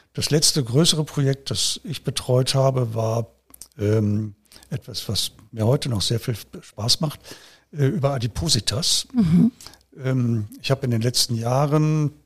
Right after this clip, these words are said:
Speaker 1: mehr Ausstellungen kuratiert und produziert, als selber fotografiert.
Speaker 2: Mhm.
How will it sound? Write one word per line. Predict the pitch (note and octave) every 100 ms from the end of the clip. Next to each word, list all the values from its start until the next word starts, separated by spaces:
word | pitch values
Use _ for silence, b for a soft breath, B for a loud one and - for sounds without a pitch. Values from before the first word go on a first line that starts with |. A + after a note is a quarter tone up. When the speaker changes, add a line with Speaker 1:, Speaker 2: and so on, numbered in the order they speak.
| _ _ _ _
Speaker 1:
mehr | C3 A#2+ B2 B2 C3 C3+ C3 A#2 - - _ _ -
Ausstellungen | C3 - A2+ G#2+
kuratiert | G2+ A2+ G#2+ - C3+ -
und | G#2+
produziert, | - A#2+ C3 - - C#3 -
als | B2+ -
selber | A2 G#2
fotografiert. | - G2+ G2+ G#2 - G#2+ D#3+ -
Speaker 2:
Mhm. | G3+ F3+ E3